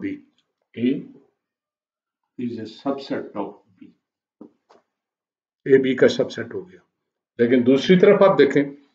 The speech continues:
कि जो है ना, B के सारे element A में हैं, B के सारे element A में हैं, इसका मतलब B is also, B is also subset of A।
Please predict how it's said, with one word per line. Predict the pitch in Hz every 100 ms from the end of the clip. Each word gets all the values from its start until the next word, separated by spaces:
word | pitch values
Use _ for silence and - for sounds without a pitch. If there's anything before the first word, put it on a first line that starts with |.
| _ _ _ _ -
कि | 147
जो | 139 139
है | 139 139
ना, | 175 180 - - _ _ _ _ _
B | 110 104 139 175 190 185 - _ _ _ 175
के |
सारे | - - - 175 190 190
element | 180 202 190
A | 180 175
में | 175
हैं, | 160 - _ _ _ _ _ _ _ _ _ _ _ _ _ _ _ _ _ _ _ _ _ _ _
B | 107 117
के | 151
सारे | 143 147 185
element | 190 185 202 190
A | 185 175
में | 175
हैं, | 156 - _ _ _
इसका | - 269
मतलब | 120 120 127 117
B |
is | 131 143 -
also, | 123 127 - 139 - - _ _ _ 110
B | 135
is | 147 135
also | 143 143 160 143 - - - - -
subset | - 139 - 135 - -
of | 120 -
A। | -